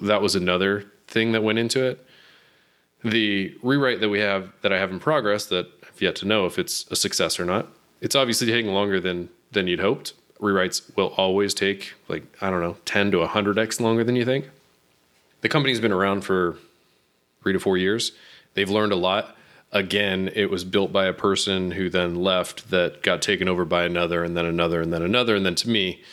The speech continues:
So it's a lot of historical items in there, next to no tests, no great way to test it, and all the learnings that they've gotten about their product and their customer over the last four years, they would do so many things differently. And the technologies have progressed enough.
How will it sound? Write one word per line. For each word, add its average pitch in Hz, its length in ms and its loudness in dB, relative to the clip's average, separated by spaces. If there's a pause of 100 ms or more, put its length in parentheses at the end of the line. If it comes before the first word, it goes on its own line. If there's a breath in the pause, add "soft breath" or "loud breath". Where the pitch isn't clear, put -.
(260 loud breath)
So 90 320 0
it's 95 160 -2
a 98 60 2
lot 95 260 2
of 90 80 -2
historical 92 840 -2 (320)
items 98 420 0
in 87 140 -2
there, 85 300 -2 (640 soft breath)
next 101 380 -2
to 113 100 0
no 95 180 0
tests, - 640 -2 (240 loud breath)
no 104 220 0
great 110 180 0
way 98 140 0
to 95 100 -2
test 87 320 -4
it, 87 200 -4 (140)
and 98 460 -2 (160)
all 113 180 2
the 131 80 0
learnings 95 520 0
that 87 120 -8
they've 90 200 0
gotten 92 280 0
about 85 220 -2
their 82 100 -4
product 92 380 0
and 78 80 -8
their 73 80 -8
customer 107 420 0
over 107 100 0
the 113 60 0
last 113 240 0
four 127 160 0
years, 135 300 -2 (480 loud breath)
they 110 140 2
would 104 200 0
do 104 200 0
so 101 180 0
many 98 160 0
things 92 260 -4
differently. 127 520 -2 (880 loud breath)
And 104 160 2
the 92 80 0
technologies 107 640 0
have 90 100 -6
progressed 92 400 -2
enough. 87 320 -6